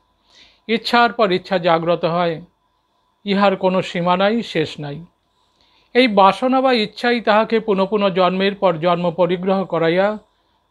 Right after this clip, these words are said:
নব নব দুঃখের সহিত সংস্পৃক্ত করে।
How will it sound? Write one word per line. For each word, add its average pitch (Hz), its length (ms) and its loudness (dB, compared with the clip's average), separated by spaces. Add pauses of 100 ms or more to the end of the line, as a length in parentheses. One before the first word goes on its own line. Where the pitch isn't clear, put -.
নব 208 300 4
নব 247 220 4
দুঃখের 220 420 0
সহিত 196 560 -2 (160)
সংস্পৃক্ত - 760 -6
করে। 165 380 0